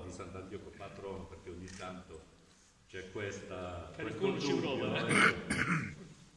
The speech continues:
Speaker 1: E quindi lui l'ha fatto ristampare a Bar-, a Barcellona nel milleottocentonovanta. L'abbiamo, eh, per curiosità ho detto: "Ma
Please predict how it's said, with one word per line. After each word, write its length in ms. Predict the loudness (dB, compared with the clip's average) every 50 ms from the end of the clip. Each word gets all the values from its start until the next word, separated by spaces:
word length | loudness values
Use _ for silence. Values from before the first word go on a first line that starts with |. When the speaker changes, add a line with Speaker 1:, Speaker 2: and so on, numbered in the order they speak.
| -20 -20 -20 -20 -20 -18 -12
Speaker 1:
E 140 | -10 -8 -6
quindi 280 | -2 -2 0 0 0 0
lui 220 | 0 2 2 2
l'ha 120 | 2 2 0
fatto 280 | 0 0 0 0 -2 -2
ristampare 580 | -4 -4 -6 -6 -6 -4 -2 -2 -2 0 -2
a 20 | -2
Bar-, 280 | -2 -4 -6 -6 -8 -12
a 60 | -12
Barcellona 840 | -10 -10 -10 -10 -8 -8 -8 -8 -8 -10 -12 -14 -14 -16 -16 -16 -14 -12
nel 160 | -10 -8 -6
milleottocentonovanta. 1300 | -4 -4 -2 -2 -4 -4 -6 -6 -8 -8 -10 -8 -8 -10 -10 -10 -12 -14 -14 -14 -14 -16 -18 -18 -20 -20 -20 -20 -20 -20 -20 -20 -20 -20 -20 -18 -14 -10
L'abbiamo, 1400 | -8 -8 -6 0 0 0 2 2 0 -2 -2 -2 -4 -4 -4 -6 -6 -8 -8 -10 -12 -14 -14 -16 -18 -18 -20 -20 -20 -20 -20 -20 -18 -14
eh, 260 | -12 -10 -10 -10 -6 -4
per 180 | -4 -2 -2
curiosità 840 | 0 0 2 2 2 2 0 -2 -4 -4 -2 0 2 2 4 2 0
ho 60 | 0
detto: 280 | -2 -2 -2 -4 -4
"Ma 360 | -4 -4 -4 -4 -6 -8 -12